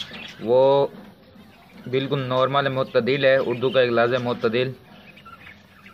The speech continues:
और इंग्लिश में आप इसे नॉर्मल कह सकते हैं। तो वो है, आप इसे आप अपने बजीज को दे सकते हैं जब वो ब्रीडिंग करते हैं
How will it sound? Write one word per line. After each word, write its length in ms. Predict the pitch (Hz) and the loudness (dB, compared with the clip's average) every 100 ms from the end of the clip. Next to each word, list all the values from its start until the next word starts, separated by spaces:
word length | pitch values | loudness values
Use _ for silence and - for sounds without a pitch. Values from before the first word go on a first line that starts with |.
| - 110 | -10 -8
और 140 | 113 - | -8 -8
इंग्लिश 300 | 120 127 127 | -6 -4 -4
में 80 | 127 | 0
आप 180 | 123 113 | -2 -2
इसे 120 | 120 | -4
नॉर्मल 400 | 117 117 123 127 | -2 0 0 -2
कह 140 | 117 117 | 0 -2
सकते 260 | 117 - | -2 -8
हैं। 100 | 117 117 - - - - | -8 -8 -16 -20 -8 0
तो 100 | 120 | 2
वो 240 | 131 143 | 4 4
है, 500 | 131 135 139 - - 120 | 6 4 2 -2 -2 2
आप 300 | 131 139 135 | 2 2 -4
इसे 380 | - 135 139 131 107 | 0 2 4 2 2
आप 180 | 123 120 | 2 2
अपने 240 | 110 131 117 | 0 -4 -2
बजीज 340 | 120 117 131 | -2 0 -2
को 140 | - 120 | 0 0
दे 160 | 131 | 0
सकते 260 | 127 120 135 | -2 -4 -4
हैं 100 | 127 | 0
जब 180 | 127 123 | 2 2
वो 120 | 127 | 0
ब्रीडिंग 400 | 104 117 135 131 | 0 0 0 0
करते 260 | 127 98 127 | -2 -2 -4
हैं 200 | 123 | -4